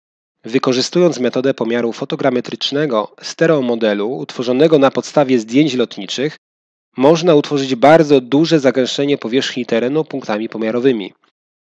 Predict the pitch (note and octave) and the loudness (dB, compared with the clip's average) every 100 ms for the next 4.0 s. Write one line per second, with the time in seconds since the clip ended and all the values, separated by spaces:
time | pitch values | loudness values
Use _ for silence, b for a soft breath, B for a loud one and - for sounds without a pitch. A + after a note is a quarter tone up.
0 | _ _ - C3+ C3+ E3 D#3 C#3 A#2+ - | _ _ 0 4 6 6 4 2 2 -4
1 | - F3+ D3+ B2 A2+ G#2 G#2+ B2 C#3+ B2+ | 4 8 8 4 0 0 -2 -4 -4 0
2 | B2 B2+ B2 A#2+ C#3+ A#2+ C3 C#3+ - D3+ | 4 4 2 -2 -6 0 0 0 2 0
3 | - B2 A2 B2 D3 B2+ A2 G#2+ C#3 | 2 0 2 4 6 6 4 0 0